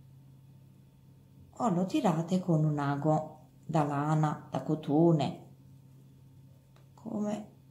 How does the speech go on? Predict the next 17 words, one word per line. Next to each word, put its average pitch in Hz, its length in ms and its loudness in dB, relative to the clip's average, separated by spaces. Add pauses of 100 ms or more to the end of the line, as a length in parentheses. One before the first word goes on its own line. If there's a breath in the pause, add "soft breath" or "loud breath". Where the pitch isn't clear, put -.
desiderate. 156 1080 -4
Questo 269 640 -4
è 185 140 2
quello 160 320 2
che 156 100 -2
abbiamo 151 380 0
mangiato, 147 680 -4
quindi 156 420 0 (100)
andiamolo 196 520 2
ad 151 140 2
eliminare. 147 880 -4 (4000)
E - 140 -10
quindi 190 240 4
vi 277 120 6
tirate 160 580 0
il 180 200 4
filo. 135 680 -4